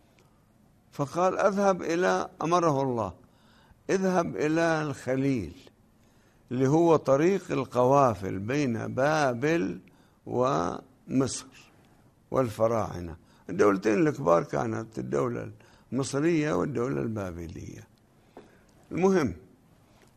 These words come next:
كان يحكم منطقة سوريا وفلسطين أيضًا فرعون، فرعون صغير، ابن عم فرعون ذاك. المهم، إبراهيم كان في الخليل. كان في مدينة سدوم،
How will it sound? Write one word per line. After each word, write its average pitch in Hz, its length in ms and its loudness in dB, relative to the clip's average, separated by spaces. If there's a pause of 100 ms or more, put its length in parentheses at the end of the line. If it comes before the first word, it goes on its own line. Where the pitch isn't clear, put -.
كان 202 240 4
يحكم 190 440 2
منطقة 190 380 2
سوريا 180 420 2
وفلسطين 170 680 0
أيضًا 185 320 0
فرعون، 151 560 2
فرعون 147 520 0
صغير، 135 480 -2 (320)
ابن 131 260 0
عم 147 240 2
فرعون 101 580 -4
ذاك. 90 240 -8 (800)
المهم، 156 580 2 (840)
إبراهيم 147 580 2
كان 131 400 -2
في 110 80 -10
الخليل. 87 540 -10 (1500)
كان 170 360 2
في 180 360 0
مدينة 165 720 0
سدوم، 135 840 2